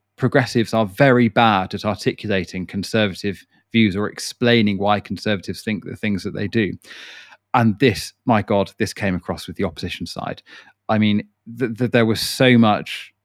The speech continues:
uh, from, from one speaker, uh, only, I should say,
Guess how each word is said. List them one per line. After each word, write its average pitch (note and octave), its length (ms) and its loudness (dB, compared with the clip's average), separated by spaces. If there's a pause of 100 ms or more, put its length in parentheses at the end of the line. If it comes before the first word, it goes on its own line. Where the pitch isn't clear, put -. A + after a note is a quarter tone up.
uh, G2+ 180 0
from, G#2 180 -10
from A2+ 160 0
one A#2 140 6
speaker, F2 360 -10 (260)
uh, F#2+ 200 -4
only, F#2+ 240 -2
I F2+ 80 -8
should - 160 -18
say, - 180 -10